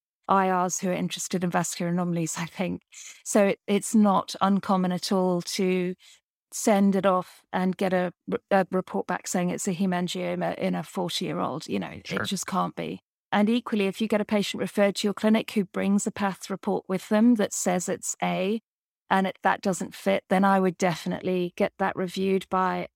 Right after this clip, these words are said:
Speaker 1: a pathologist you trust, because the diagnosis may be incorrect.
Speaker 2: Okay. I think that's an important point to remember for our pathology colleagues, that as much specialization that can exist, like, within our interventional radiology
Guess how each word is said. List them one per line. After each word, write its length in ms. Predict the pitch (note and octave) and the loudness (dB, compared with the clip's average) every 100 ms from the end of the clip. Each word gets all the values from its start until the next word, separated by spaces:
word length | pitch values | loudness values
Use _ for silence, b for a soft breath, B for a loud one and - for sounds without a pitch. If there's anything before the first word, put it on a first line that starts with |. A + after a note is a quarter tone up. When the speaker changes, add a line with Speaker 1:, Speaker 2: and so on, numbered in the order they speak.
| - | -6
Speaker 1:
a 80 | F3 | -6
pathologist 640 | F#3+ G3+ F#3 F3 F3 - | -2 0 0 0 -6 -8
you 80 | E3+ | -8
trust, 500 | - F3+ G3+ - - _ _ _ _ | -2 -2 -4 -10 -14 _ _ _ _
because 460 | G3+ - F3+ - - - | -2 2 2 0 -6 -4
the 100 | F3+ | 0
diagnosis 720 | F#3 F3+ F#3 F3+ - F3+ G3+ | 2 2 0 -2 -2 -4 -2
may 160 | F#3 | -2
be 120 | F3+ | -2
incorrect. 500 | F#3 F3+ F#3 F3 - _ _ _ | -4 -4 -8 -10 -10 _ _ _
Speaker 2:
Okay. 220 | C3 C3 A#2+ _ | -4 -2 -6 _
I 60 | F#3+ | 2
think 120 | F#3 | 2
that's 140 | D#3 | 2
an 60 | C3 | 2
important 380 | A2 A#2 A2 - | 4 4 2 2
point 280 | A#2 A2 | 2 4
to 80 | A2 | 4
remember 320 | G#2 G#2+ G#2+ | 4 4 4
for 160 | G2 A2 | 4 6
our 160 | G#2 G#2 | 6 4
pathology 520 | A2 G#2 G#2 G#2 G#2 | 2 4 4 4 2
colleagues, 500 | - G#2 G2+ G#2+ G#2+ | 4 4 4 0 0
that 120 | G#2+ | 0
as 120 | A2 | 2
much 180 | A#2+ G#2+ | 2 2
specialization 800 | - A2+ - G#2+ G2+ G#2 - G#2+ | 0 0 2 0 2 2 2 2
that 160 | G#2 - | 0 0
can 80 | |
exist, 380 | G#2 G2 G#2+ - | -2 0 0 0
like, 180 | - - | -2 0
within 260 | G#2+ G#2+ G#2 | 2 4 4
our 400 | G#2 G2+ G2 - _ - | 6 4 2 -4 _ 2
interventional 540 | A2 G#2+ G#2 - G#2+ | 4 4 2 4 4
radiology 760 | G2+ G2 G2+ G2+ G2 G2+ G2 | 6 6 6 4 2 0 0